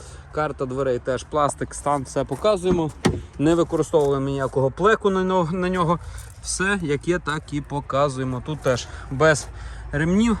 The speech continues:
все дуже добре. Задній ряд,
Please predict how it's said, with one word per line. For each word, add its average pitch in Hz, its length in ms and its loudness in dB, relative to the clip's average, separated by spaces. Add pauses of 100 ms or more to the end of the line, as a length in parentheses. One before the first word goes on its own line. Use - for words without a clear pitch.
(140)
все - 180 -2
дуже 170 240 2
добре. 120 320 2 (1300)
Задній 170 460 2
ряд, 151 160 4